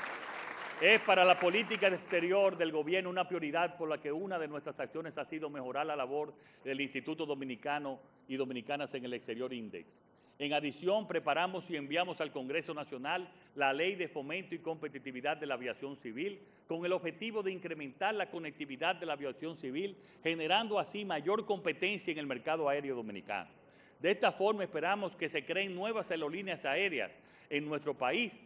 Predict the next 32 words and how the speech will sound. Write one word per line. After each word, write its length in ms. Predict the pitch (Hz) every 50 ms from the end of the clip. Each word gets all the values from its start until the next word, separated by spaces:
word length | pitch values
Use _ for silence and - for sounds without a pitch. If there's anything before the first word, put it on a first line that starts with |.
| - - -
como 260 | - 151 139 151 170
han 80 | 185 180
sido 320 | - - 196 208 185 170
los 180 | 151 131 - -
casos 320 | - 175 180 180 180 151
recientes 540 | 143 143 131 - - 156 165 175 170 165 135
de 80 | 135 127
Arayet, 420 | 117 113 107 123 156 175 170 175 - - - - - 127 127
Sky 320 | - - - 165 170 175 170 -
Cana 300 | 165 160 160 165 147 135
y 120 | 123 123
Sky 320 | 117 - - 151 143 143
High, 320 | 120 139 160 185 202 202 202 - - - - - - -
entre 320 | 151 151 143 143 135 135
otras, 440 | 147 196 220 208 214 170 160 143 - - - - - - -
abaratando 720 | 143 147 147 156 151 151 139 - - 185 214 220 190 185 160
así 220 | - - 190 185
el 160 | 170 151 -
costo 340 | - 180 196 208 - - 170
de 80 | 156 151
los 100 | 143 127
boletos 400 | 131 131 139 170 160 180 160 -
aéreos 360 | 143 135 156 170 160 160 147 -
para 140 | - 135
los 80 | 131 127
dominicanos 580 | 123 120 123 120 110 120 143 151 170 165 147 -
y 20 | 135
los 140 | 120 123 110
turistas 420 | - 117 120 131 131 - - 110
que 140 | - 117 107
nos 120 | 107 98
visitan. 320 | 95 95 - - 104 101